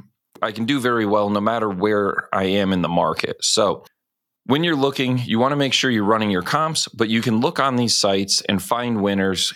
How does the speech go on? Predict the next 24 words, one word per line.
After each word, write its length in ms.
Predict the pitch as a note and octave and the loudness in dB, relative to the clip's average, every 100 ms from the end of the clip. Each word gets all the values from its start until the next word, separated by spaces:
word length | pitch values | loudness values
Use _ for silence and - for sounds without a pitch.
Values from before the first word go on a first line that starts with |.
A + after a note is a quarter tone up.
| D#2 | -4
and 560 | G2 F#2+ F#2 F2+ F2 - F#2+ | -2 0 0 -2 -4 -6 -2
definitely 1040 | A2 A2 B2+ A#2 - G#2 G2+ G2 F#2+ F2+ - _ _ | -2 -2 -2 -2 0 0 2 2 0 -4 -14 _ _
land 640 | G#2 A#2 C3 C3 C3 B2+ A#2+ - - | 0 0 0 0 0 -2 -6 -14 -4
winning 400 | G#2 A#2+ C3 A#2 | 0 2 2 -2
properties 960 | - G2 G2 - F#2+ F#2+ F#2 E2+ - - _ _ | 0 -2 -2 -2 0 0 0 0 -2 -6 _ _
and 280 | G2+ G2 G#2 | -2 0 0
know 280 | A2+ A2 A2 | 2 2 0
that 440 | G2+ F#2+ F#2+ - - - _ | 2 2 0 -4 -16 -20 _
ultimately 500 | C#3 D#3 E3+ D#3+ B2+ | -2 0 0 0 0
you 100 | A#2 | 0
just 240 | A2 C3 - | 0 0 0
need 160 | C#3+ | 0
to 80 | A2+ | 2
know 160 | G#2 G#2 | 2 2
your 160 | G2 | 2
numbers 400 | F#2 F#2 G2 F#2+ | 2 0 0 0
going 420 | D#2+ G#2 F#2 F2 - | 0 2 2 0 -2
into 500 | G2+ A#2 A#2 C3 B2 | -2 0 0 0 0
it, 320 | D3 D3+ - G#2 | -2 -6 -6 -2
and 600 | G#2 G2+ G2 G2 F2 - - _ | 0 0 2 0 0 -6 -16 _
you 180 | - G2 | -4 0
need 260 | G#2 A#2 G2+ | 2 0 -2
to 120 | G#2+ | 0
know 680 | G2+ G2 G2 F#2+ F#2 F2+ | 2 2 2 2 2 -2